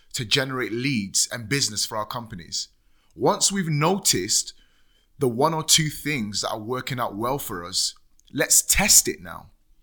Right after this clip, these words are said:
Let's test the best ways to optimize these particular channels so that we can ultimately get the best result from them.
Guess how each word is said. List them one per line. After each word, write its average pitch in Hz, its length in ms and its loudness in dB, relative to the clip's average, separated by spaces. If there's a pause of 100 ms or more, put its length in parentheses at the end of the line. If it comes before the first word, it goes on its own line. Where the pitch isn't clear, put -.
(220)
Let's - 340 0
test - 380 4
the 147 80 4
best 156 360 2
ways 120 540 0 (180)
to - 120 -4 (160)
optimize 101 760 -2 (240)
these 110 320 -4
particular 135 560 -4
channels 123 640 -2 (280)
so - 140 -2
that 143 160 -4
we 156 80 -4
can 147 160 -4 (100)
ultimately 123 840 0 (200)
get 117 280 -4
the 120 100 -8
best 139 460 -2
result 120 440 -4
from 127 420 -6
them. - 180 -12